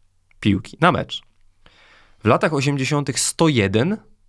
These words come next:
czyli o pięć mniej, w latach dziewięćdziesiątych dziewięćdziesiąt trzy, czyli o trzynaście posiadań piłki mniej niż dwadzieścia lat wcześniej, e, czyli trzynaście,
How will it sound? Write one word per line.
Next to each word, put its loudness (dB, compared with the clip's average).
czyli -2
o -2
pięć 0
mniej, 0
w -4
latach 2
dziewięćdziesiątych -2
dziewięćdziesiąt 0
trzy, 0
czyli 2
o 2
trzynaście 2
posiadań 2
piłki -2
mniej 4
niż 2
dwadzieścia 2
lat 0
wcześniej, 0
e, 4
czyli 0
trzynaście, 2